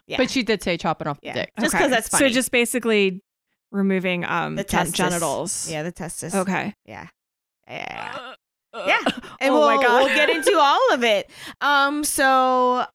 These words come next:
Speaker 3: Does it matter who goes first?
Speaker 2: Not
Speaker 1: No, I don't really
Speaker 2: particularly.
Speaker 1: think so, no.
Speaker 2: So if you have a game you want us to play.
Speaker 1: Yeah, I like games. I like spooky Halloween games.
Speaker 3: Oh my God. I can't think of those off the top of my head.
Speaker 2: Well, I think since Heather was so excited to talk about this topic that she should go first.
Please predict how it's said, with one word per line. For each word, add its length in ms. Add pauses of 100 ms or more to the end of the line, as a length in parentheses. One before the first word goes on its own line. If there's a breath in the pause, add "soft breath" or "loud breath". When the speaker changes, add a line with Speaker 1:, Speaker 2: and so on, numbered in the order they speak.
Speaker 3:
Does 180
it 140
matter 280
who 120
goes 200
first? 400
Speaker 2:
Not 400
Speaker 1:
No, 80
I 60
don't 100
really 120
Speaker 2:
particularly. 760
Speaker 1:
think 220
so, 240
no. 280 (260)
Speaker 2:
So 280
if 100
you 140
have 140
a 40
game 320
you 100
want 140
us 80
to 80
play. 300
Speaker 1:
Yeah, 200
I 220
like 280
games. 360
I 60
like 160
spooky 420
Halloween 420
games. 540
Speaker 3:
Oh 120
my 180
God. 280
I 120
can't 280
think 220
of 160
those 260
off 220
the 80
top 300
of 120
my 160
head. 600 (400)
Speaker 2:
Well, 140
I 100
think 180
since 200
Heather 260
was 120
so 120
excited 440
to 80
talk 280
about 220
this 140
topic 400
that 140
she 120
should 140
go 100
first. 460